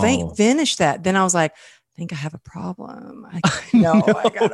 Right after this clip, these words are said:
Speaker 1: I
Speaker 2: right?
Speaker 1: was like, it was just, like, the way I was thinking was so alcoholic. And so
Speaker 2: Mm.
Speaker 1: I know, like, I just went to a meeting this morning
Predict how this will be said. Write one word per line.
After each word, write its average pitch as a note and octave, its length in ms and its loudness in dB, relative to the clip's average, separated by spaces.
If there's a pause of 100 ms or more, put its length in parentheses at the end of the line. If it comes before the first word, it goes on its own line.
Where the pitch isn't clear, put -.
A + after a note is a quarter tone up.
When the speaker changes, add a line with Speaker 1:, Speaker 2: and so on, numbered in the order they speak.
(160)
Speaker 1:
I - 60 -10
Speaker 2:
right? C4+ 100 2
Speaker 1:
was G3+ 120 -8
like, E3+ 300 -2
it A3 100 2
was A#3+ 220 0
just, C#4 220 -4
like, A#3 200 -6
the G3+ 80 -2
way F#3+ 340 0
I F#3+ 80 2
was E3 300 0 (100)
thinking E3+ 600 -4 (420)
was F3 160 -4
so F3 440 2
alcoholic. C#3+ 920 -4
And D#3 160 0
so D3+ 500 2
Speaker 2:
Mm. G#2+ 100 -10
Speaker 1:
I F3 520 0
know, D#3 720 -2
like, D#3 180 -2
I F#3+ 160 0
just F3+ 300 -6
went D3 340 -4
to D3+ 220 -2
a C3+ 40 -2
meeting C#3 400 -4
this B2+ 240 -6
morning D3 520 -8